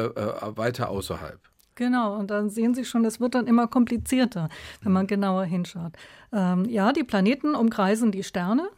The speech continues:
Speaker 2: geben selber keine Energie ab. Und Sie haben auch schon gesagt, in unserem Jus-, in unserem Sonnensystem gibt's die Gasriesen, ja,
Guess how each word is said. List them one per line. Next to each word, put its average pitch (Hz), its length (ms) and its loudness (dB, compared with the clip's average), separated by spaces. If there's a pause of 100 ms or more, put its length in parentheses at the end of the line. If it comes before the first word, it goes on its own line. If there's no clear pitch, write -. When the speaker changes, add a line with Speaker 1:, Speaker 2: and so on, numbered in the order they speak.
Speaker 2:
geben 214 200 0
selber 202 300 -4
keine 208 320 -4
Energie 190 440 -4
ab. 220 320 -4 (520)
Und 202 480 2
Sie 208 120 0
haben 208 160 2
auch 208 80 -2
schon 233 180 2
gesagt, 202 300 2
in 233 80 4
unserem 196 240 0
Jus-, 240 220 0
in 208 280 0
unserem 262 320 2
Sonnensystem 240 580 2
gibt's 214 200 -2
die 190 100 -4
Gasriesen, 262 840 0
ja, 226 220 -4